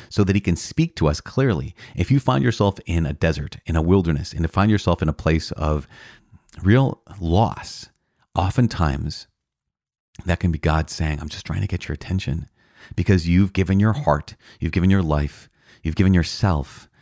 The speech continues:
to something or someone other than me, the source of your life, <laughs> the source of yourself, the source of joy and of love."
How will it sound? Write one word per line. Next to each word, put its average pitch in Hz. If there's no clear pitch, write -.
to 90
something 104
or 80
someone 82
other 101
than 82
me, 80
the 87
source -
of -
your 76
life, -
<laughs> -
the 95
source -
of 92
yourself, 76
the -
source 104
of 76
joy 82
and 76
of 73
love." 78